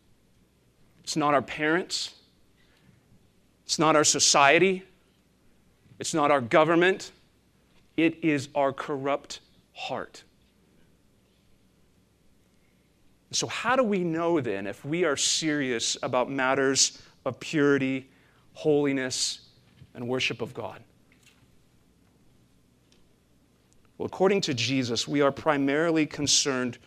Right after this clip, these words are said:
with the corruption of our heart and not exclusively focused upon visible outward behavior. That is primary. It's foundational. What he's saying is that our great concern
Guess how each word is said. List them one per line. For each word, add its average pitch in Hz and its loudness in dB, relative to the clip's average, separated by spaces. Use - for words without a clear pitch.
with 139 -4
the 156 -8
corruption 143 -2
of 127 -6
our 117 0
heart 127 -4
and 135 -2
not 165 2
exclusively 151 0
focused 160 0
upon 139 -4
visible 135 -2
outward 127 0
behavior. 107 -10
That 185 -2
is 175 -4
primary. 151 -2
It's - -6
foundational. 147 2
What 196 2
he's 233 2
saying 160 2
is 135 -6
that 147 2
our 196 8
great 175 2
concern 139 -2